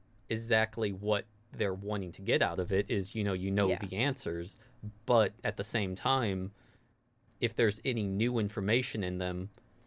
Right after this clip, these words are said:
Speaker 1: they're just gonna know enough to pass.
Speaker 2: Yeah.
Speaker 1: They're, they're just designed to be too long. It's like a lot of the ones that, uh, S I U E was doing for a while for the, like, uh,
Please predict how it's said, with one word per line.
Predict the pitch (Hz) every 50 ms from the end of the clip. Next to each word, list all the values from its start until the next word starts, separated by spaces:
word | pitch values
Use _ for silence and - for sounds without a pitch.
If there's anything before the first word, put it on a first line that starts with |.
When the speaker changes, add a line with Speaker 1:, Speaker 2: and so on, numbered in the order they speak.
| _
Speaker 1:
they're | - 110 117
just | 143 139 - -
gonna | 120 98 95
know | 95 98 98
enough | 92 90 82 - -
to | -
pass. | - - 107 104 87 - - - - - - - - -
Speaker 2:
Yeah. | - 202 160 - - - - - - - - - - -
Speaker 1:
They're, | 160 143 147 131 123 117 104
they're | 123 131 117 117
just | - 131 117 - - - -
designed | - 113 98 98 101 92 101 107 104 101
to | 101
be | 95 95 92
too | - - - 101
long. | 98 101 104 -
It's | - 123 - -
like | 127 120 110 -
a | 113
lot | 107 107 107 113 110
of | 104 110
the | 113
ones | 101 104 104 101 95 92
that, | - 101 92 - -
uh, | 113 104 98 92 92 92 - - - - - - - - - - _ - -
S | 123 - - 139
I | 120
U | 117 113 113 107 104
E | 101 98
was | 98 104 - 101 98 107 113 117
doing | 117 107 104 101 95 92
for | - - 98 90
a | 90
while | 87 92 92 92 85 80 82 87 90
for | - - 110 101
the, | 95 101
like, | 92 95 95 92 90 90 - - -
uh, | 110 95 92 87 87